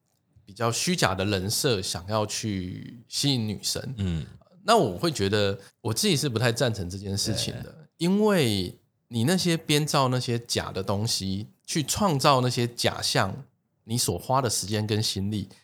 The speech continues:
Speaker 1: 你为什么不好好的用来就是一步一步的去提升自己？
Speaker 2: 对。
Speaker 1: 因为我都觉得说那种一步一步，因为我自己也是从一个阿宅，啊，一个穿得很邋遢，然后我记得我那曾经十-，跟一个女生，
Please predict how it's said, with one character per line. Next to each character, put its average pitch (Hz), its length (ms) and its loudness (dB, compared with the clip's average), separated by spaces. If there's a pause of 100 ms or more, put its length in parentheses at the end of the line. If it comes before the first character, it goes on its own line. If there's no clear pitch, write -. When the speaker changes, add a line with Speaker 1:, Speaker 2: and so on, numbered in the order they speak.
(280)
Speaker 1:
你 113 80 -18
为 156 140 0
什 147 100 0
么 117 80 4
不 139 100 0
好 98 220 0
好 131 140 2
的 139 100 2
用 135 240 2
来 95 260 0 (280)
就 127 100 -8
是 127 240 0
一 123 80 -2
步 143 220 0
一 113 40 2
步 123 200 0
的 101 80 4
去 117 80 0
提 92 240 -6
升 95 240 -2
自 98 100 -6
己？ - 220 -18 (520)
Speaker 2:
对。 95 100 -6 (100)
Speaker 1:
因 214 120 6
为 190 280 4 (320)
我 175 100 4
都 262 100 4
觉 202 160 2
得 147 80 4
说 170 160 2
那 180 80 4
种 120 140 2 (140)
一 135 100 -2
步 180 240 0
一 147 60 0
步， 143 180 0
因 156 80 2
为 208 140 4
我 120 100 2
自 190 140 0
己 156 40 4
也 101 60 2
是 135 100 -2
从 101 200 -4
一 104 40 -4
个 107 100 -4
阿 110 220 0
宅， - 440 -4 (100)
啊， 101 160 -14
一 113 80 -4
个 113 120 -2
穿 110 220 -2
得 104 80 0
很 90 140 -6
邋 104 180 6
遢， 101 240 2
然 92 80 -2
后 101 160 -4 (200)
我 123 80 -4
记 156 120 -2
得 190 100 4
我 104 120 2
那 139 140 2
曾 120 140 -2
经 127 120 0
十-， - 320 -4
跟 151 140 0
一 165 40 0
个 135 60 0
女 87 120 -4
生， 113 340 -4